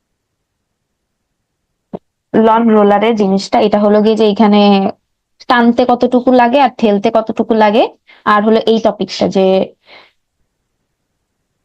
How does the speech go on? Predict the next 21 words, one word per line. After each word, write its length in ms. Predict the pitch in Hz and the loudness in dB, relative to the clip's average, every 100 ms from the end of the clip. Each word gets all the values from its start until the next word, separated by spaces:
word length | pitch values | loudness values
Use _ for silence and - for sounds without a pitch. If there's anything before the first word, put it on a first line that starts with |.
| _ _ _ _ _ _ _ _ - | _ _ _ _ _ _ _ _ -6
আহ, 440 | 185 175 175 175 175 _ _ _ _ _ _ _ _ _ _ _ _ _ _ _ _ _ _ _ _ _ _ _ _ _ _ _ _ _ _ _ _ _ _ _ | -6 -4 -6 -8 -12 _ _ _ _ _ _ _ _ _ _ _ _ _ _ _ _ _ _ _ _ _ _ _ _ _ _ _ _ _ _ _ _ _ _ _
লন 320 | 196 196 202 | -2 2 2
রোলার 280 | 196 208 226 | 2 2 0
ঠেলার 300 | 247 226 208 | 0 0 0
চাইতে 280 | 202 214 262 | -2 -4 -2
টানা 240 | 269 208 | -2 -2
সহজ, 360 | 196 170 175 - _ - _ _ | -2 -4 -6 -8 _ -20 _ _
এটা 200 | 208 214 | -2 -2
একটা 200 | 208 233 214 - | 0 -4 -4 -12
থিওরি। 280 | - 240 247 | 0 0 2
আর 160 | 262 208 | 2 2
হলো 220 | 202 208 | 2 2
যে 240 | 202 269 | 2 0
যখন 340 | 294 214 214 226 | 0 -2 0 0
আমি, 240 | 226 277 | 0 0
আহ, 420 | 392 196 190 190 190 _ | 2 2 2 0 -4 _
ঠেলবো, 580 | - 233 240 202 202 320 _ - _ - | 0 2 2 2 0 -2 _ -20 _ -2
ঠেললে 440 | 254 240 262 277 | 0 2 2 2
আমার 260 | 320 240 240 | 2 0 0
টানার 240 | 240 226 | -2 -2
চাইতে 200 | 233 247 | -2 -2